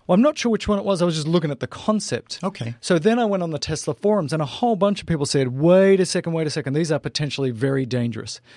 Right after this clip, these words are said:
Speaker 1: Because if they're not done correctly, what you do is end up pulling a lot of amps from that sort of circuit,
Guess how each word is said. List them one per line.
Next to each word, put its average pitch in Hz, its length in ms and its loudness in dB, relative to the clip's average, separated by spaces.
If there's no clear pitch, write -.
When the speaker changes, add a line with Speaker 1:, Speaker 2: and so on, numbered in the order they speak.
Speaker 1:
Because 139 560 -2
if 147 220 -2
they're 147 160 2
not 180 240 -4
done 170 200 0
correctly, 135 640 -4
what 165 240 0
you 165 100 0
do 170 160 2
is 143 140 0
end 139 160 -2
up 127 160 -4
pulling 143 220 -2
a 131 40 -2
lot 151 180 2
of 185 120 0
amps 185 420 -4
from 151 320 -4
that 143 340 -4
sort 139 160 -2
of 120 140 -6
circuit, 139 480 -2